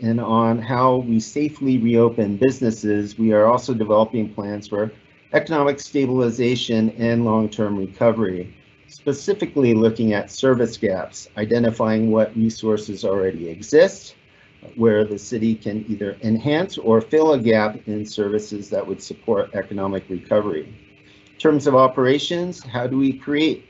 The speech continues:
a more efficient regulatory environment for businesses trying to get on their feet?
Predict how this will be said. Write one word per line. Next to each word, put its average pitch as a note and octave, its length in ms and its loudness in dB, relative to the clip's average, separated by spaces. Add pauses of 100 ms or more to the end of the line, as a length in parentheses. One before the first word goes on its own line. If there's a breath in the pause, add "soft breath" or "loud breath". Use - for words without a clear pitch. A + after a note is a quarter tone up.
(120)
a A2 80 -2
more A2+ 300 4 (120)
efficient A#2+ 480 -6
regulatory A2+ 600 2
environment G#2+ 640 -2
for G#2+ 300 -4 (420 soft breath)
businesses F3+ 540 0
trying C3+ 200 2
to A#2+ 60 0
get A#2 180 4
on A2+ 200 4
their G#2 180 2
feet? A2 540 -4